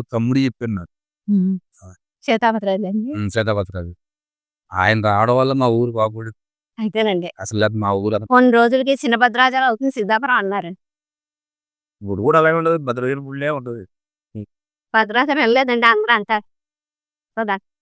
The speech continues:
Speaker 2: భద్రాచలం ఎప్పుడు ఎవరైనా అని ఏ నామం చేసుకోవాలంటే "రామ రామ" అని చెప్పేవారు. రాముడినే తలుచుకోమని చెప్పేవారండి. ఆయన కూడా పనిచేసేవారండి. బాబు గారు కూడా ఒకసారి మా ఇంటి దగ్గర ఈ కుప్పను ఊడిస్తున్నారండి.
Speaker 1: ఉమ్.
Speaker 2: అమ్మగారి ఇంటి దగ్గర.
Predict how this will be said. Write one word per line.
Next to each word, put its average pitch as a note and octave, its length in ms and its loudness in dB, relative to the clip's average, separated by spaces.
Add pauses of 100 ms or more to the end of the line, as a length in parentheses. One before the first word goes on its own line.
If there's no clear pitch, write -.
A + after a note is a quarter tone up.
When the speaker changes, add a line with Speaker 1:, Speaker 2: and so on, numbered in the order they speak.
(1200)
Speaker 2:
భద్రాచలం F#3 460 -2 (280)
ఎప్పుడు A3+ 320 6
ఎవరైనా A3+ 460 4
అని A#3+ 140 4 (200)
ఏ A3 140 -2
నామం A3 340 2
చేసుకోవాలంటే A3 640 -2
"రామ G3 320 2
రామ" G#3+ 280 2
అని B3+ 180 -4
చెప్పేవారు. G3 460 -8 (480)
రాముడినే G#3 440 4
తలుచుకోమని A3+ 520 2
చెప్పేవారండి. F3+ 640 -2 (560)
ఆయన G3+ 320 4
కూడా C4 280 4
పనిచేసేవారండి. C#4 800 0
బాబు G3+ 260 2
గారు B3+ 140 -2
కూడా D#4+ 340 0
ఒకసారి B3 500 0 (920)
మా B3 120 6
ఇంటి B3 180 0
దగ్గర C4 240 2
ఈ C#4 160 0
కుప్పను C#4+ 340 0
ఊడిస్తున్నారండి. A3+ 640 -2 (260)
Speaker 1:
ఉమ్. G2+ 120 -12 (180)
Speaker 2:
అమ్మగారి A3+ 320 2
ఇంటి F#3 120 -8
దగ్గర. F3+ 160 -6